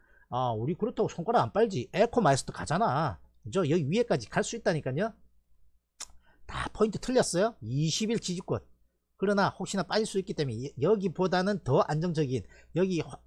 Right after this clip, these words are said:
확실하게 안정적인 이런 걸 추구하는데 가기는 만약에 가면 이게 더 잘 갑니다. 무슨 말인지 아십니까? 무슨 말인지 알아듣는다. 삼 번 눌러. 예, 야. 여러분들이 혹시나 까질 때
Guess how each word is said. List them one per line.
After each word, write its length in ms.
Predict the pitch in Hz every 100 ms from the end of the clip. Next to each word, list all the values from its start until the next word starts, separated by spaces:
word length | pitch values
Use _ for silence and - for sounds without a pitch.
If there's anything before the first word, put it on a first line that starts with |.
| _
확실하게 480 | - - 196 185 151
안정적인 600 | 131 151 196 185 160 143
이런 180 | - 208
걸 160 | 180 110
추구하는데 920 | - - 180 160 202 185 127 139 113 - _ _ _ _
가기는 560 | - 175 185 190 190 185
만약에 260 | 127 156
가면 240 | 151 147 147
이게 140 | 156
더 100 | 139
잘 140 | 107 117
갑니다. 380 | 120 107 123
무슨 200 | 131 113
말인지 200 | 147 143
아십니까? 520 | 113 135 143 - 180 - _ _ _ - _ _ _ _
무슨 160 | 147 175
말인지 180 | 214 190
알아듣는다. 460 | 185 165 139 120
삼 300 | 92 - 214
번 160 | 202 208
눌러. 240 | 185 208 131
예, 280 | 202 202
야. 260 | 185 190 - - - - - 156
여러분들이 840 | 190 214 196 180 143 160 117 76 -
혹시나 260 | - 175
까질 400 | - 180 202 233
때 440 | 156 139 143 101